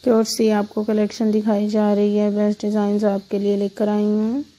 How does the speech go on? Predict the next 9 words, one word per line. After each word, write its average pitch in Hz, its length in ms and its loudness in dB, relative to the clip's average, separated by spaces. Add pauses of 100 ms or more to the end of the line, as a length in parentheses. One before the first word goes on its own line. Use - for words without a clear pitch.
(3750)
So 254 300 2
guys, 240 480 4
आपने 233 560 -2
मुझे 220 460 0
अच्छा 220 240 -2
सा 240 160 -2
feedback 226 500 -2
देना 226 280 0
है, 233 180 -2